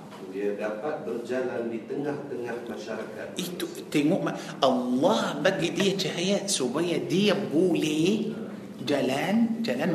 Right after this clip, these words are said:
Speaker 2: bersa-, ah. So, apa makna jalan, akhi? Yani jalan, jalan-jalan mencari makan?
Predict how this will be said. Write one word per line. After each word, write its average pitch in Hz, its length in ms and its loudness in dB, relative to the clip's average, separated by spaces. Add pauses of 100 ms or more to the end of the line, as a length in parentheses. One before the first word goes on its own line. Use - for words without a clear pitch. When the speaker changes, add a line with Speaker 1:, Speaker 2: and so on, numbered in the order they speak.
Speaker 2:
bersa-, - 560 -4
ah. - 240 0 (480)
So, - 160 2
apa 170 240 4
makna 156 320 0
jalan, 123 400 -2
akhi? 110 320 -2 (380)
Yani 139 340 4
jalan, 160 480 0 (240)
jalan-jalan 156 640 0
mencari 160 480 0
makan? 202 480 2